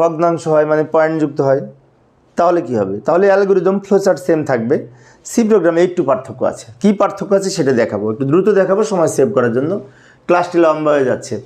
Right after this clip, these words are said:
প্রথম তিন লাইন পূর্বের মতো, ওই যে হ্যাশট্যাগ ব্যবহার করে include এসটিডিআইও ডট এইচ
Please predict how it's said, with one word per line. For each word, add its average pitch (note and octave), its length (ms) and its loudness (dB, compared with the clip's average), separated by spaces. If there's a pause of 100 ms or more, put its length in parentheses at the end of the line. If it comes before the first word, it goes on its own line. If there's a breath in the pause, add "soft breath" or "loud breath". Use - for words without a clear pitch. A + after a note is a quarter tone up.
(460 soft breath)
প্রথম A3 240 4 (120)
তিন B3 120 0 (100)
লাইন B3 240 2
পূর্বের G3+ 340 2
মতো, A#2 160 -4 (260)
ওই F3 120 2
যে E3+ 80 6 (320)
হ্যাশট্যাগ E3+ 360 0 (100)
ব্যবহার D#3 260 4
করে D3+ 120 0 (120)
include D3 380 2
এসটিডিআইও C#3 580 2
ডট C3 160 2 (140)
এইচ C3 160 2